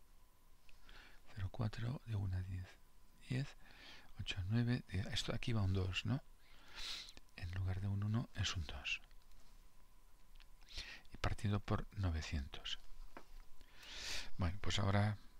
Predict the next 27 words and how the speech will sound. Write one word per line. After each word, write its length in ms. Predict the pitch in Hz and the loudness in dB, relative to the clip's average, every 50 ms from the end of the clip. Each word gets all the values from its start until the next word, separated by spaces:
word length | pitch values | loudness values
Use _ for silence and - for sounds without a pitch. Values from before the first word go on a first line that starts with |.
| - - - | -14 -8 -6
sacamos 440 | - - - - 92 87 90 92 - | -4 0 2 4 4 4 4 4 4
la 80 | 98 | 4
calculadora 680 | - - 98 - - 104 98 95 98 104 104 104 110 110 | 6 6 6 6 8 8 8 10 10 8 10 10 8 8
para 240 | 104 - 101 90 90 | 8 6 4 6 6
simplificar 600 | - - 98 - 98 98 - - - - 101 101 | 4 4 4 4 4 4 2 2 4 4 4 4
esto 240 | 101 101 - - 101 | 4 4 4 4 4
si 100 | - - | 4 4
es 100 | 104 - | 4 2
posible 540 | - - 113 - - 135 123 120 120 139 - - - - - - - - - - - - - | 2 4 4 6 4 4 6 6 4 4 2 -2 -6 -4 -6 -4 -4 -4 -4 -4 -6 2 4
y 100 | 107 104 | 6 6
da-, 300 | - - - 110 117 - | 6 6 6 4 4 6
daros 320 | - - 113 123 131 123 - | 6 6 6 6 6 4 6
cuenta 300 | - 117 113 - 131 131 | 6 6 8 8 6 4
de 100 | 131 113 | 4 2
que 100 | 101 92 | 2 2
también 320 | - 98 95 98 98 101 | 2 4 4 4 4 4
podemos 360 | - 117 110 110 110 117 117 | 4 4 4 4 4 4 4
hacer 260 | 120 117 - - 143 | 4 4 4 4 4
la 140 | 127 139 139 | 4 4 4
resta 360 | 131 135 123 - - - 131 | 6 6 6 6 6 8 8
integrada 880 | 135 135 - 135 117 104 101 98 - 101 101 101 101 98 104 113 120 117 | 6 6 4 0 2 4 4 6 6 6 8 8 6 6 6 6 6 6
en 140 | 104 98 104 | 6 6 4
el 180 | 101 101 107 | 4 4 2
automatismo 640 | 101 92 - - - 95 92 95 - - 107 104 113 | 4 4 4 6 6 6 6 4 4 4 6 6 8
de 80 | 113 117 | 8 8
la 120 | 110 107 | 6 4
calculadora. 720 | - - 101 98 - - 117 120 131 151 165 139 92 90 | 4 4 2 4 6 6 6 8 8 6 6 6 4 2